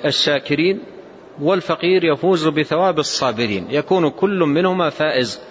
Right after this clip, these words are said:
في امتحانه وناجح في اختباره. هذا فاز بثواب أهل الشكر، وهذا فاز بثواب أهل الصبر.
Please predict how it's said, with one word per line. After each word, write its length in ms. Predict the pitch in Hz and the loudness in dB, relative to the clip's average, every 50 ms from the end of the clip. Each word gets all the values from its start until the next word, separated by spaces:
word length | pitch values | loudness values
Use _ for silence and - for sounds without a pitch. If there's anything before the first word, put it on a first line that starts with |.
| - - - - - | -20 -20 -20 -20 -6
في 100 | - 151 | -2 -2
امتحانه 580 | 147 135 - 131 123 - 123 120 110 95 92 85 - - - - - - - - - - - - - - - - | -2 0 -2 -4 -4 -2 -4 -4 -4 -6 -8 -12 -14 -20 -20 -20 -20 -20 -20 -20 -20 -20 -20 -20 -20 -20 -6 -4
وناجح 600 | 123 135 147 151 147 131 104 131 127 117 127 120 | -2 0 0 0 0 -2 -2 -4 -2 -2 -4 -2
في 400 | 107 127 139 143 175 - - 143 | -2 0 0 0 -2 -2 -4 -6
اختباره. 540 | - - - 147 127 110 135 123 110 98 95 | -8 -4 -2 -2 0 0 0 -2 -2 -4 -6
هذا 580 | 98 101 143 165 165 147 127 139 147 156 175 - - - - - - - - - - - - - - - | -6 -4 -4 -2 -2 0 0 0 0 0 -2 -4 -10 -16 -18 -18 -20 -20 -20 -20 -20 -20 -20 -20 -14 -4
فاز 340 | - 156 160 147 120 131 | 0 0 0 2 2 0
بثواب 1400 | 135 117 120 123 120 120 - - - - - - - - - - - - - 135 143 151 147 135 123 127 123 123 - - - - - - | 0 0 0 0 2 0 -2 -4 -8 -16 -18 -20 -20 -20 -20 -20 -20 -4 -2 0 2 2 0 0 0 -2 -2 -2 -6 -10 -16 -10 -6 -4
أهل 220 | 151 143 139 131 | -2 -2 0 0
الشكر، 560 | 123 - - - 175 180 - 202 214 214 - - - | 0 0 0 0 0 0 0 0 -2 -2 -4 -4 -2
وهذا 400 | 160 165 185 202 196 175 165 151 | -2 0 0 0 0 0 0 -2
فاز 460 | - - 151 156 165 165 139 127 139 | 0 0 0 0 0 0 0 0 -2
بثواب 560 | 127 113 123 117 - 120 123 151 180 180 160 | 0 0 -2 -2 0 0 2 2 2 2 0
أهل 260 | 165 214 196 165 151 | 0 0 0 0 0
الصبر. 420 | 139 127 - - - 120 98 104 | -2 -2 -2 -4 -4 -4 -4 -6